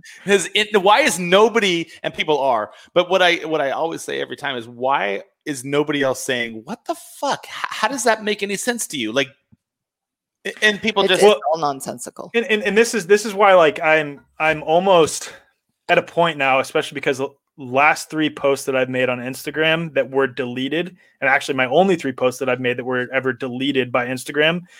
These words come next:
Speaker 3: were ones in which I cited a study or cited a report that went against the official narrative. So one of those was, uh,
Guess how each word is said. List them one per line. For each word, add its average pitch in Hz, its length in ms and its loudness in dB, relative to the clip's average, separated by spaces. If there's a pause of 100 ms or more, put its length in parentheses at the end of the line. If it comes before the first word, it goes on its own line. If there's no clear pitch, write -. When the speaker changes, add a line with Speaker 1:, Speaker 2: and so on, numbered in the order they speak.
(200)
Speaker 3:
were 147 180 8
ones 156 400 4
in 151 260 -2
which 156 300 4
I 139 160 4
cited 131 800 0 (640)
a 147 200 2
study 165 600 0 (420)
or 143 160 0
cited 143 580 0
a 135 120 -2
report 127 760 -4 (500)
that 139 320 -2
went 147 340 -6
against 135 640 -8 (280)
the 135 240 -8
official 127 400 -4
narrative. 113 500 -8 (720)
So 135 640 4 (540)
one 151 240 0
of 165 80 -2
those 139 400 2
was, 127 340 -2
uh, 120 420 -4